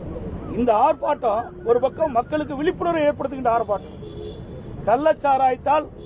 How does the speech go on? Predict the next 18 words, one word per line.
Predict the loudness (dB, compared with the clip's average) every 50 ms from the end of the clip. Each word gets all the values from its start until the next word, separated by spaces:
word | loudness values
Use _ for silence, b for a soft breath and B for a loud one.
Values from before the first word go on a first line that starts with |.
| -16 -14 -14 -10 -4
மரணம் | 2 2 2 4 4 2 -2 -2 -4 -8
இவ்வளவு | -2 0 0 2 4
பேர் | 4 2 2
இருந்திருக்கிறாங்க, | 2 -2 -4 -4 -2 -4 -2 -2
இவ்வளவு | -2 0 0 0 0
பேர் | 0 0 -2
பாதிக்கப்பட்டிருக்காங்க. | -2 -4 -8 -10 -10 -8 -8 -8 -8 -10 -10 -12 -12 -10 -6 -2
இனி | 0 2 2 2 2
எதிர்காலத்தில் | 2 2 2 4 4 6 6 4 2 0 0
யாரும் | 2 4 4 4 2 0 -4
கள்ளச்சாராயத்தை | -4 -2 -2 -2 0 2 2 2 2 0 -4 -4 -6 -8 -6
பருகக்கூடாது. | -4 -4 -4 -4 -6 -6 -6 -8 -8 -10 -12 -16 -16 -16 -14 -14 -14 -14 -14 -16 -16 -14 -10 -2 2
கள்ளச்சாராய | 2 4 4 4 4 4 4 4 6 4 2
விற்பனை | 0 -2 -4 -4 -4 -2
செய்தால் | -4 -4 0 2 2 2
உடனடியாக | 2 0 0 0 0 2 4 4 6 6 4 2 2 -6 -18 -20 -20 -20 -20 -20 -20 -20 -18 -12 -4 2
காவல்துறைக்கு | 4 4 4 4 2 0 -4 -6 -6 -6 -4
தெரிவித்து | -4 -4 -4 -4 -8 -8 -6 -6 -4 -4